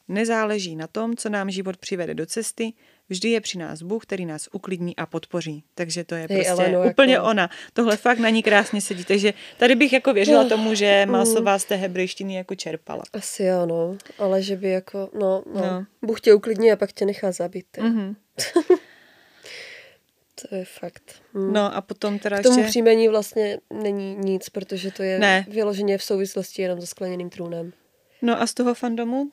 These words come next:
Speaker 1: Chceš to, chceš to zmínit?
Speaker 2: Eh, jo, že na, eh, Throne of Glass fandomu, na který se když tak podívejte, jestli to neznáte, jako to je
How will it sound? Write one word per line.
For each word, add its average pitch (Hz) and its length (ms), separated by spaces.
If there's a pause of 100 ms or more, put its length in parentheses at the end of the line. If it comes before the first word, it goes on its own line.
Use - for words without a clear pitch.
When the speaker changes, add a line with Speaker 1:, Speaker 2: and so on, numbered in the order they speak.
(140)
Speaker 1:
Chceš - 200 (400)
to, 233 140
chceš - 280
to 226 120
zmínit? 226 420 (420)
Speaker 2:
Eh, 254 1200
jo, 247 180
že 202 200
na, 202 640
eh, 196 320
Throne 233 300
of 220 100
Glass 214 600
fandomu, 202 640 (680)
na 214 80
který 208 240
se 226 120
když 202 160
tak 214 140
podívejte, 208 440
jestli 202 200
to 220 80
neznáte, 196 540
jako 208 180
to - 100
je 196 380